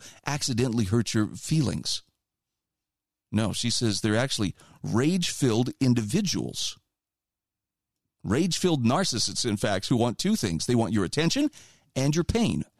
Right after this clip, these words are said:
Any response you can think of just gives them what they want. When you argue, they rejoice that you care about their opinion. When you complain that it hurts, they revel in your agony.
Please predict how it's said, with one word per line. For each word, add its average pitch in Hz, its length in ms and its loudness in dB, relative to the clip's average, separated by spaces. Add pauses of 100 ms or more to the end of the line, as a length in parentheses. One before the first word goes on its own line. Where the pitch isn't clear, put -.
(280)
Any 240 240 2
response 175 480 0
you 175 80 0
can 180 140 2
think - 200 0
of 120 120 0
just 113 260 -4
gives 156 320 -2
them 135 240 2
what 110 260 0
they 110 140 0
want. 98 560 -2 (840)
When 208 260 4
you 202 160 4
argue, 165 320 2
they 143 120 2
rejoice 151 460 2
that 131 80 0
you 190 180 0
care 226 320 2
about 135 260 0
their 156 120 2
opinion. 156 480 2 (380)
When 110 120 2
you 92 60 2
complain 113 380 0
that 104 120 0
it 98 120 0
hurts, 202 320 0
they - 140 0
revel 165 440 2
in 165 80 0
your 165 180 0
agony. 156 520 -4